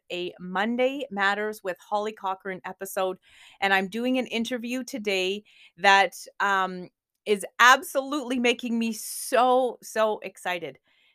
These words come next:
Today, I am interviewing Lori Mishashkinik, and she is from Saskatoon, but I have had a crush on this woman for years, since I opened the gym. She's an amazing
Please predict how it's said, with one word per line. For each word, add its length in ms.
Today, 360
I 120
am 260
interviewing 880
Lori 340
Mishashkinik, 680
and 180
she 300
is 140
from 120
Saskatoon, 840
but 240
I 160
have 120
had 220
a 40
crush 480
on 140
this 200
woman 360
for 320
years, 640
since 260
I 140
opened 300
the 80
gym. 420
She's 360
an 180
amazing 1040